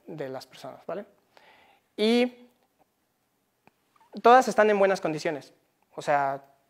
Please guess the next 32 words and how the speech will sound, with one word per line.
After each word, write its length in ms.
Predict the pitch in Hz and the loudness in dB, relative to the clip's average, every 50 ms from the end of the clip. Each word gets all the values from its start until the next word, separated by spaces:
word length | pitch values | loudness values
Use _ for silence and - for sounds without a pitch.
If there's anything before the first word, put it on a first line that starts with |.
| _ _ _ - | _ _ _ 2
yo 200 | 165 175 247 311 | 8 8 8 10
me 100 | 320 247 | 8 4
quedaría 320 | - 185 170 170 185 190 | 4 4 4 4 2 2
con 120 | 196 175 | 0 -4
cualquiera 280 | 151 151 151 - 165 156 | -6 -6 -4 -2 0 0
de 60 | 143 | -2
las 120 | 123 117 - | -2 -6 -12
tres 200 | - 147 131 - | -12 -12 -10 -10
habitaciones, 500 | 143 127 - - - 123 107 127 - - | -12 -12 -12 -18 -20 -20 -20 -20 -18 -18
¿no? 100 | 233 - _ _ _ _ _ - | -18 -18 _ _ _ _ _ 2
Pero 140 | 180 196 196 | 4 6 6
a 20 | 190 | 6
lo 80 | 196 | 4
mejor 240 | 202 202 196 - 226 | 2 0 2 2 2
hay 160 | 233 233 233 | 2 4 2
una 160 | 233 233 226 | 2 0 0
que 80 | 226 214 | 0 0
me 120 | 190 185 | -2 0
gusta 280 | 180 185 180 185 - 185 | 0 -2 -2 -2 -2 -2
más, 240 | 185 190 185 185 - | -2 -4 -4 -6 -4
a 60 | 170 | -4
lo 80 | 170 165 | -4 -2
mejor 200 | 170 - 202 208 | -2 0 2 2
hay 120 | 208 214 | 2 2
una 120 | 220 226 | 0 -2
que 120 | 220 - 170 | -2 -2 -2
tiene 180 | - 175 180 | -2 -2 -2
una 180 | 185 180 180 175 | -2 -2 -2 -4
ventana 380 | 160 151 147 151 160 160 165 160 | -4 -4 -2 -2 -2 -2 -4 -6
que 80 | - | -6
me 120 | 156 156 156 | -8 -6 -6
gusta, 440 | 160 185 180 165 - 175 165 175 | -4 -4 -6 -4 -4 -6 -6 -6